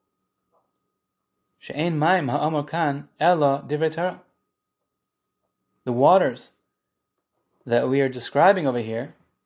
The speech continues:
are the words of Torah. Shalach lachmecha apnei hamayim, on the face of the water.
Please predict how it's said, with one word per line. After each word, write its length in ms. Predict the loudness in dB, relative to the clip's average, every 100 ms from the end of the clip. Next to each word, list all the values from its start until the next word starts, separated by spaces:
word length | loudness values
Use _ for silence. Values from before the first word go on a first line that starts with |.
| _ _ _ _ _ _ _ _ _ _ -2
are 120 | 0
the 100 | 2
words 260 | 2 2 0
of 120 | -4
Torah. 280 | -2 -2 -4 _ _ _ _ _ _ _ _ _ _ _ _ _ _ _ _ _ _ _ _ -2
Shalach 280 | 4 4
lachmecha 640 | 6 2 2 -2 -2 -2 -4
apnei 360 | -6 -2 -2
hamayim, 400 | -2 0 2 0 -6
on 80 | -10
the 60 | -6
face 320 | -4 -4 -4
of 80 | -4
the 60 |
water. 420 | 2 2 2 -2